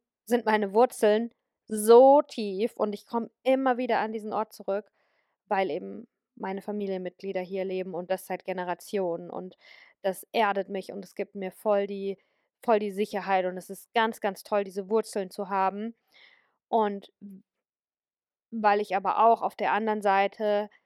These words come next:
'ne Abenteuerlust habe und 'ne Neugierde und immer diese Frage: „Ey, was geht noch? Was gibt's da noch?“ Immer diesen Wunsch, noch was anderes, was mehr zu entdecken, zerreißt mich das manchmal schon so 'n bisschen und das ist immer so 'n,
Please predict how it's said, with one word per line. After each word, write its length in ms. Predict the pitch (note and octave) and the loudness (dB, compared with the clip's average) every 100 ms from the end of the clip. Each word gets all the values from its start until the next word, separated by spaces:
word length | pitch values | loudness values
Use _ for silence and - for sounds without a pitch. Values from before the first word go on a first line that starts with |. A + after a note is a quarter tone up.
| _ _ - | _ _ -12
'ne 100 | G#3+ | -4
Abenteuerlust 760 | G#3+ G#3 - G#3+ G3 F#3 - G3 | -2 -2 -4 -2 0 -2 -4 -8
habe 140 | E3 | -6
und 80 | G3+ | -6
'ne 100 | F#3+ | -4
Neugierde 640 | G3 G3 F#3+ G3 F#3 F#3+ | 0 0 0 -2 -2 -2
und 200 | F3+ F#3 - | -4 -8 -4
immer 280 | B3 A#3+ G3+ | 0 0 0
diese 240 | F#3+ F#3+ | -4 -12
Frage: 460 | - G3+ G3 F#3 - | -8 -2 0 -2 -4
„Ey, 240 | G3+ F#3+ F#3+ | -4 -6 -4
was 320 | G3 F#3 - | -6 -6 -12
geht 280 | - G3+ G3 | -4 -4 -2
noch? 280 | G#3 G#3 - | -2 -2 -4
Was 240 | F3 - - | -8 -8 -10
gibt's 320 | A#3 - - | -10 -10 -4
da 140 | F#3+ | -4
noch?“ 280 | F#3 E3 - - | -2 -6 -6 -2
Immer 280 | B3 A#3 G#3+ | 0 0 -4
diesen 380 | G#3+ F#3+ G3 | -6 -10 -8
Wunsch, 340 | G3+ A3 G#3 - _ _ - _ _ - | -2 -2 -2 -10 _ _ -20 _ _ -4
noch 240 | A3+ G#3 | -2 0
was 260 | G3+ F#3+ - | -2 -4 -6
anderes, 520 | G#3 A3+ A3 G#3 G3 _ | -2 0 0 -2 -6 _
was 260 | G3 G#3 - | -6 -6 -6
mehr 520 | G3+ G#3 G#3+ G#3+ G3+ | -6 0 2 2 0
zu 140 | - - | -4 -12
entdecken, 600 | F#3+ A3+ A3+ G3+ G#3+ A#3 _ _ _ _ _ _ _ _ _ _ _ _ _ _ _ _ _ _ _ _ _ _ _ _ _ _ _ - | -6 -6 -6 -10 -10 -12 _ _ _ _ _ _ _ _ _ _ _ _ _ _ _ _ _ _ _ _ _ _ _ _ _ _ _ 0
zerreißt 460 | A#3 G#3+ G#3+ - | 4 6 4 2
mich 180 | G3+ F3+ | -10 -10
das 180 | G3 - | -10 -6
manchmal 440 | F#3 F3+ - F#3 | -4 -4 -4 -4
schon 240 | - F#3+ F#3+ | -2 -4 0
so 100 | F3+ | -2
'n 100 | F3 | 0
bisschen 420 | F3 - - F3+ | -4 -4 -6 -4
und 80 | F3+ | 0
das 180 | F3+ - | -2 -4
ist 140 | F#3+ | -6
immer 260 | - G3+ F#3+ | -2 0 0
so 160 | F#3 F#3+ | 0 -2
'n, 180 | F#3 | -2